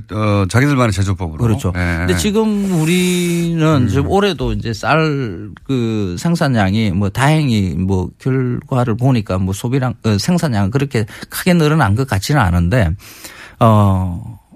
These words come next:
Speaker 2: 아이가 많아요. 쌀이 재고로 넘치고요. 쌀을, 어, 정부에서 어떻게 관리하기 위해서 이렇게 따로 시장에서 격리시키기 위해서,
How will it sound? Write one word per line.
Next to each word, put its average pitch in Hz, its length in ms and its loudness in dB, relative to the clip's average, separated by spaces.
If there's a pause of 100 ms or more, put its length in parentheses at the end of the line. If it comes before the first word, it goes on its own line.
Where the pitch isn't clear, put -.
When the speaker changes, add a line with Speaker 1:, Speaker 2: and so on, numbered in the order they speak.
(100)
Speaker 2:
아이가 98 240 0
많아요. 90 460 0 (400)
쌀이 120 420 0
재고로 104 720 0
넘치고요. 87 1000 0
쌀을, 110 920 0 (520)
어, 92 280 2
정부에서 107 880 0
어떻게 92 180 -4
관리하기 95 640 0
위해서 85 300 -4
이렇게 90 220 -4
따로 98 340 0
시장에서 92 920 0
격리시키기 101 840 0
위해서, 82 680 0